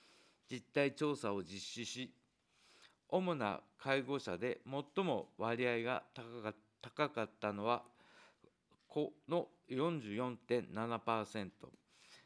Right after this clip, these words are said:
えー、年齢では三十代から六十代の合計が、えー、全体の五十パーセントと把握しております。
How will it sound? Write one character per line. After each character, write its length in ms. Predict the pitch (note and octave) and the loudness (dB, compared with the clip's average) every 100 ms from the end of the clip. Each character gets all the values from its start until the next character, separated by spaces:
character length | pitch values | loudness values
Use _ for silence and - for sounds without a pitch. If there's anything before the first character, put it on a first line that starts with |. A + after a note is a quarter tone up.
| _ | _
え 120 | B2+ | -4
ー、 40 | B2+ | 0
年 260 | C#3+ E3 | 2 2
齢 180 | E3 E3+ | 2 2
で 100 | D#3 | 4
は 180 | D#3+ F2+ | 2 0
三 280 | - C3 C3+ | -2 -4 -2
十 180 | B2+ A2+ | -4 0
代 180 | G2 | -2
か 120 | F#2+ D3+ | 0 0
ら 160 | C3+ - | 0 0
六 260 | A2 A#2 | -6 -6
十 200 | A2 B2+ | -4 -2
代 220 | A2 G2 | -2 -2
の 220 | G2 D3+ - - | -2 -2 -4 -8
合 180 | B2+ C#3+ | 0 0
計 260 | C#3+ D3 C3+ | 2 0 2
が、 180 | C#3 - _ _ _ _ - - - - - | -2 -4 _ _ _ _ -20 -20 -20 -20 0
え 140 | B2 | 2
ー、 20 | |
全 200 | A#2 C#3+ | 4 2
体 200 | C3+ C#3 | 2 2
の 220 | C3+ D#3 - - | 4 0 -2 -4
五 100 | B2+ | -2
十 160 | B2 | -2
パ 300 | C3 - C3+ | -8 2 4
ー 40 | C3+ | 4
セ 160 | C3+ | 0
ン 100 | B2+ | -6
ト 160 | A2 A2 | -4 -2
と 220 | - D#3 - | 0 0 -4
把 200 | - G#2 | -4 -4
握 280 | G2+ - D3+ - | -4 -6 -6 -6
し 140 | - | -6
て 200 | D3 C3 - | -2 -2 -4
お 60 | F#2 | -10
り 80 | F2 | -10
ま 140 | D#2 | -12
す。 160 | - | -16